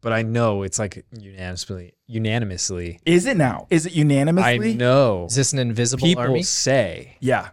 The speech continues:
Speaker 1: People tell me this is the best of the
Speaker 2: Okay.
Speaker 1: Fallout series. Ah, what do you think?
Speaker 2: Um, man, I, everyone I talk to who has played it all the way through loves it.
Speaker 1: I know.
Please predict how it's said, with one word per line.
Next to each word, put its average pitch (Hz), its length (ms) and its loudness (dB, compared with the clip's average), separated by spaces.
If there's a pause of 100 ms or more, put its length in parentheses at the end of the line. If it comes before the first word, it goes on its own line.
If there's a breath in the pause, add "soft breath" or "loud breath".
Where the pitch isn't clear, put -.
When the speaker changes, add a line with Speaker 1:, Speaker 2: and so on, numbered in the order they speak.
Speaker 1:
People 185 420 2
tell 180 420 2
me 101 440 -6 (760)
this 110 220 -2
is 110 120 0
the 104 100 -2
best 90 520 -4 (120)
of 98 120 -6
the 90 80 -2
Speaker 2:
Okay. 135 100 -2
Speaker 1:
Fallout 87 380 -4 (140)
series. - 560 -10 (500)
Ah, - 300 -10
what 139 160 -6
do 135 40 0
you 117 60 -2
think? - 280 -8 (1400)
Speaker 2:
Um, 127 920 4
man, 120 400 0
I, 120 140 -2
everyone 143 420 2
I 127 60 0
talk 107 360 -8
to 127 140 0
who 107 100 2
has 95 180 -4
played 107 460 -4
it - 160 -6 (120)
all 113 220 0
the 123 60 2
way 110 120 0
through 131 600 0 (420)
loves 98 400 -2
it. - 160 -10
Speaker 1:
I - 140 -10
know. - 180 -10